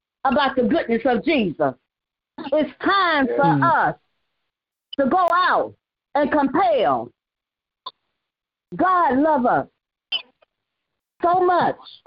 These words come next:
Speaker 1: that we ought to be having willing spirits to do whatever God have called us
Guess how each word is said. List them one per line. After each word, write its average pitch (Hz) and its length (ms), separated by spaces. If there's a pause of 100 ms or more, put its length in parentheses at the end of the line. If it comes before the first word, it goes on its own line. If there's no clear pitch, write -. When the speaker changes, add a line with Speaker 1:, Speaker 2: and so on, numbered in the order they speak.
(1200)
Speaker 1:
that 277 140
we 339 160
ought 320 140
to 277 80
be 269 340 (200)
having 247 380
willing 330 440
spirits 190 520 (1120)
to 294 100
do 339 140
whatever 294 420
God 269 420
have 254 180
called 233 480
us 214 140